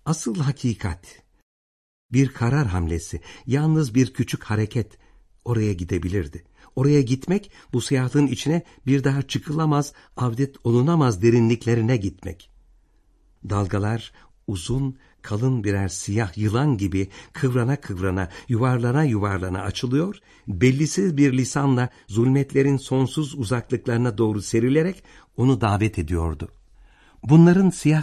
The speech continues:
kucağına atılmak, yarın doğacak olan o güneşin hayat sefaletleriyle istihza eden ziyasından kaçmak, bu siyahlıklar içinde sonsuz bir yoklukla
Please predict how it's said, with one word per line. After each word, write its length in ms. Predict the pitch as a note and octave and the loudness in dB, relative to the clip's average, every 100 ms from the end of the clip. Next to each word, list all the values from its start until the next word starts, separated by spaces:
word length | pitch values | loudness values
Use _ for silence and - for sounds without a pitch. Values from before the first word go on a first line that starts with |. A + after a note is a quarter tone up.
| - | -2
kucağına 500 | A2+ A2 G2+ G2+ G#2 | -2 2 2 2 0
atılmak, 560 | - F2+ D#2 F#2 - - - - - | -4 -6 -2 -2 -4 -12 -20 -10 0
yarın 380 | D3+ F#3 E3+ | 2 4 4
doğacak 440 | C#3 C#3 A#2+ D3 C#3+ | 4 4 4 0 0
olan 300 | B2+ B2 A#2 | 0 0 0
o 180 | B2 F#2+ | -2 4
güneşin 560 | A#2 A2+ F#2+ - A#2+ - - - | 4 6 4 2 2 0 -12 -2
hayat 340 | A#2+ C3+ D3+ | 0 0 0
sefaletleriyle 1080 | - A#2 A2 G#2 G#2 - G#2 G#2+ G2 F#2 F2 - - | 0 -2 0 0 0 0 0 2 2 0 -2 -10 -6
istihza 680 | A2 - A2+ F#2+ - A2 G2 | -6 -4 -4 -2 -2 0 0
eden 340 | F2 F#2+ F#2+ - - | 2 2 0 -4 -14
ziyasından 840 | F#2 F2 G2+ F#2+ - F#2 E2+ F#2 F2 | -6 0 2 2 0 0 0 0 -2
kaçmak, 580 | - E2 - C#3+ - - - - _ - | -4 -6 -2 -2 -4 -14 -20 -20 _ -6
bu 120 | C#3+ | -4
siyahlıklar 600 | D#3 E3 D3 C#3 C#3+ D#3+ | 0 2 2 0 0 0
içinde 520 | D3+ - D3 C#3+ D3 - - - | 0 4 4 4 2 -2 -16 -10
sonsuz 680 | - C#3 D3 - E3 D3 B2+ | -4 2 2 2 -2 0 2
bir 140 | C3 | 2
yoklukla 800 | A2 B2 - C#3+ C#3 - A2 | 4 2 2 -2 -2 0 0